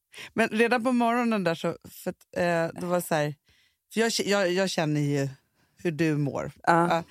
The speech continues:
Speaker 1: Och där skulle vi göra saker. Filip bara, "Aha, vadå, är Amanda sjuk?" Jag bara, "Nej, hon är psykiskt sjuk." Han bara, <laughs> "Ja." Jag bara,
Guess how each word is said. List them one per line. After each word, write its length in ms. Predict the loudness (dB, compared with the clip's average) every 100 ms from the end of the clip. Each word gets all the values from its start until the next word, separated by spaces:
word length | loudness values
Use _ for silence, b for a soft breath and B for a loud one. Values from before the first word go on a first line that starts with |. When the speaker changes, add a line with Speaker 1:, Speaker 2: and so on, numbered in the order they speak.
| B B B
Speaker 1:
Och 120 | 0
där 160 | 0
skulle 200 | 0 -2
vi 80 | 2
göra 140 | 2 0
saker. 300 | -2 -4 -6
Filip 260 | -6 -2
bara, 100 | -2
"Aha, 200 | 0 0
vadå, 200 | 0 0
är 100 | 0
Amanda 300 | 0 0 -2
sjuk?" 240 | -2 -2 -2
Jag 120 | -2
bara, 100 | -2
"Nej, 200 | -2 0
hon 180 | 2 0
är 40 | -2
psykiskt 580 | -4 -8 -8 -12 -6
sjuk." 340 | -6 -6 -10 -16 -6
Han 100 | -2
bara, 180 | 2 2
<laughs> 40 | 2
"Ja." 180 | 2
Jag 140 | 2 4
bara, 260 | 4 2